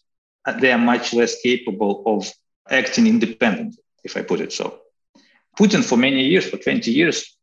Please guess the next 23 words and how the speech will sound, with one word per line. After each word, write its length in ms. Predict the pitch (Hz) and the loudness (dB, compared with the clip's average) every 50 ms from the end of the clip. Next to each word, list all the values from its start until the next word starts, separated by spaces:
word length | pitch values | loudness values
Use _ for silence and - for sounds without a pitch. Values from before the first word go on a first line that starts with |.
| _ _ | _ _
he 200 | - - 123 110 | -10 -8 -6 -6
has 460 | - - 127 123 120 117 104 98 - - _ _ - - 123 | -2 0 2 2 2 2 0 -4 -8 -12 _ _ -16 -12 -2
been 240 | 110 117 123 120 107 | 2 4 4 6 4
destroying 800 | 98 113 110 - - - - 113 120 135 143 123 107 95 90 - - - _ _ _ _ - | 4 2 0 0 -4 -6 -2 0 0 2 2 0 0 -2 -4 -6 -10 -16 _ _ _ _ -4
any 600 | 131 135 139 131 120 117 107 104 - - - _ _ _ - | -2 -2 0 2 2 2 2 0 -4 -8 -16 _ _ _ -6
ability 720 | 123 101 95 120 151 147 120 90 - - - - - - - _ _ _ _ _ _ - | -6 -2 0 0 2 2 2 0 -2 -6 -10 -10 -10 -12 -14 _ _ _ _ _ _ -6
of 200 | 120 - - - | -6 -6 -2 0
people 500 | 117 104 - - 101 92 92 - - _ _ _ - - | 0 0 0 -2 -4 -6 -6 -8 -14 _ _ _ -6 -4
to 100 | 110 107 | -2 0
organize 800 | - 127 113 98 107 107 110 107 104 98 - - - - _ _ | 2 0 2 2 2 2 2 2 0 0 -2 -6 -8 -10 _ _
and 160 | - 127 117 - | 0 0 0 2
to 100 | 143 139 | 2 0
do 280 | - 95 147 175 - - | 2 2 2 2 2 0
independently, 680 | - - 101 101 - - 95 85 80 78 78 76 - _ _ _ _ _ _ - | -2 -6 -6 -6 -8 -8 -10 -10 -10 -12 -14 -16 -18 _ _ _ _ _ _ -4
who 200 | - 123 107 117 | -2 -2 -2 0
could, 240 | - 131 127 117 110 113 | 0 0 0 0 0 2
uh, 200 | 113 107 101 98 | 2 2 0 0
defend, 520 | 95 113 113 - - 123 135 131 120 - | -2 -4 -4 -2 -2 0 0 0 0 -2
could 180 | 120 107 - - | -4 -6 -6 -6
protect 360 | 110 98 - - 127 110 98 | -8 -4 -2 0 0 0 0
their 160 | 101 101 92 | -2 -2 0
rights 500 | 92 110 123 127 120 113 104 - - - | 0 2 2 2 2 0 -2 -4 -6 -10
or 400 | 98 98 95 95 90 87 90 | -10 -8 -6 -6 -6 -6 -6